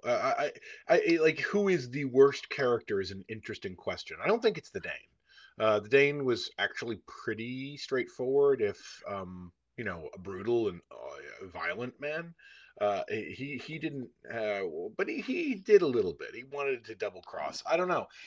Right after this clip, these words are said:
It's interesting. No, nobody in this is particularly good.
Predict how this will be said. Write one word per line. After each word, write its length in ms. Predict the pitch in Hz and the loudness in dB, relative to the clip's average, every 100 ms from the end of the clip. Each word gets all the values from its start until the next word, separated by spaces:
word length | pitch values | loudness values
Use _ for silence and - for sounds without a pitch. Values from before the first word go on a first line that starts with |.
| - | -2
It's 140 | 170 | 2
interesting. 380 | 220 190 - 98 | 2 0 -2 2
No, 240 | 151 202 170 | 6 6 8
nobody 480 | 185 226 202 175 151 | 8 10 10 8 4
in 120 | 127 | 0
this 240 | 110 - | -2 -4
is 300 | 110 104 104 | -8 -8 -8
particularly 1160 | - 117 - 135 - 101 90 87 80 73 87 85 78 | -6 -8 -2 -2 -2 -6 -6 -12 -16 _ -20 -20 _
good. 240 | - 76 | -14 -14